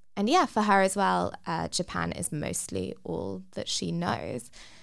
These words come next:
And the film begins in this kind of very, like, everyday way. Like, she's going to school and she's with her friends. And she's very much, like, navigating being torn between these two cultures.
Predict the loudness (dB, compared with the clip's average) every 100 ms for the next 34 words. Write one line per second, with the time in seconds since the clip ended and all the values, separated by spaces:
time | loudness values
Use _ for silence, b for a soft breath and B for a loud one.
0 | B 2 4 6 4 4 4 4 2 0
1 | 0 0 0 0 0 0 2 0 -2 -6
2 | -6 -4 -2 -2 -2 -2 -2 -2 -4 -4
3 | -2 0 0 -2 -4 -6 -4 -4 -4 -6
4 | -6 0 2 4 2 0 -2 -4 -6 -6
5 | -6 -4 -2 0 0 -2 -6 -12 B B
6 | B 0 2 2 4 4 2 0 0 0
7 | 0 -2 -2 -4 -6 -6 -8 -6 -4 -4
8 | -4 -6 -6 -6 -8 -6 -8 -6 -8 -6
9 | -8 -8 -10